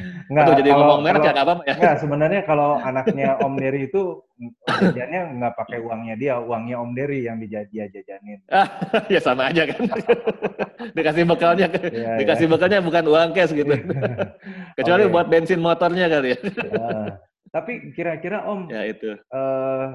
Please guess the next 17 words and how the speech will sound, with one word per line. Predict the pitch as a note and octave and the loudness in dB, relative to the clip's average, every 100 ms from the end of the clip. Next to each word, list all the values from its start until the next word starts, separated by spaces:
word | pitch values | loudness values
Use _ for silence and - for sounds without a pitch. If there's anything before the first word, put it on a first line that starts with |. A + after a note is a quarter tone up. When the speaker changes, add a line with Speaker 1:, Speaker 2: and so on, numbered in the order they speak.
| - _ F#3+ - | -14 _ -20 -16
Speaker 2:
tadi | A#2 D#3 | -10 -8
Om | C3+ A#2+ A#2 | -6 -6 -6
Dery | A2+ C3 D3+ - | -6 -6 -8 -10
berarti | G#2 G2+ G#2 C#3 | -12 -10 -10 -8
dari | G#2+ G#2+ G#2 | -8 -8 -10
sisi | A2 - G#2+ | -14 -14 -12
risikonya | G#2 G#2+ A2+ - G2+ G2+ C3+ C#3+ | -10 -12 -14 -12 -12 -10 -10 -10
uang, | G#2+ G2+ G2 G2+ G2 F#2 _ | -8 -8 -8 -10 -16 -18 _
eh, | - F#2+ F#2+ F#2+ F2+ | -14 -12 -10 -12 -12
uang | G2+ G2 F#2+ F#2+ F#2+ - | -10 -8 -10 -14 -16 -14
cash | F#2+ - | -16 -14
itu | F2+ - A#2 | -18 -16 -10
kan, | C3 B2 - | -8 -8 -12
eh, | - F#2 | -18 -14
banyak | F#2 F2+ F#2+ G2 - | -12 -12 -10 -12 -14
risikonya | G2 F2 F#2 - F2 G2 G#2 | -20 -20 -20 -16 -14 -12 -12
dan | F2+ F2 F2+ | -12 -12 -16